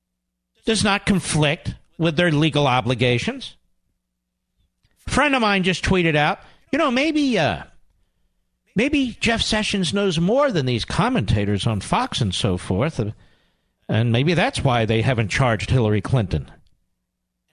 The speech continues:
And I say to my friend, "Have you not been following this? Have you not been following this?" The entire investigation of Hillary Clinton was obstructed by Comey, by Strzok, and so forth and so on.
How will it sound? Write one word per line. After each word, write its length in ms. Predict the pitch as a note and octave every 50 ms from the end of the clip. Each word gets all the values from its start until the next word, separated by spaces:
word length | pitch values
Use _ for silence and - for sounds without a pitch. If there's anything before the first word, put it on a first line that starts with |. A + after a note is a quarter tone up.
| - D#3
And 80 | E3
I 60 | F3
say 240 | E3 - - G3 G3+
to 60 | G3
my 120 | F#3+ E3+ D3+
friend, 220 | - - C#3+ B2+
"Have 100 | B2 C#3
you 80 | C#3+ C#3+
not 160 | F3 G3+ -
been 100 | - E3
following 520 | C3 - - B2 A#2+ C#3 D#3+ F3+ F#3 F#3+
this? 340 | F#3+ G#3+ A3 - - - - - _ _ _ _ _ _ _ _ _ _ _ _ _ _ _ _ _ _ _ _ _ _ _ _ _ _ _ _ _ _ _ _ _ _ _ _
Have 80 | - C3
you 80 | E3 F3
not 140 | G3+ G#3+
been 140 | - G#3 C#3+
following 400 | - - C#3+ B2+ D3 E3+ F3+ F#3+
this?" 200 | G3+ A3+ G3+ -
The 140 | - D#3+ D#3+
entire 400 | D3+ - - - - F#3+ G#3 G3+
investigation 1000 | G#3 - E3+ D#3+ E3+ F#3 F#3 - - E3+ D3+ - G#3+ A3+ A3 - - - - - - - _ _ _ _ _ _ _ _ _ _ _ -
of 140 | - B2+ A#2
Hillary 320 | A#2 D#3+ D3+ C3+ B2 B2
Clinton 420 | - - - B2+ G2 - G2 G2 F#2+
was 160 | G2+ G2+ F#2
obstructed 640 | G#2 F2 - - - - G#2+ F2+ - - D2 D#2
by 160 | - F#2 F#2
Comey, 520 | - - - - B2+ A#2+ A#2 B2+ C#3 E3+ - _ _ _ _
by 140 | - G#2+ A2
Strzok, 640 | G2+ - - - - B2+ A#2+ A#2 D#3 - - - - - _ _ _ _ _ _ _ _ _ _ _ _ _ _ _ _ _ _ _ _ _ -
and 160 | C#3 C#3 B2+
so 260 | - - D#3 C3+ A#2
forth 300 | - - B2 A2 G#2 -
and 140 | A2+ F#2+ E2
so 260 | - - A#2 F2+ D#2
on. 200 | C#2 B1 - -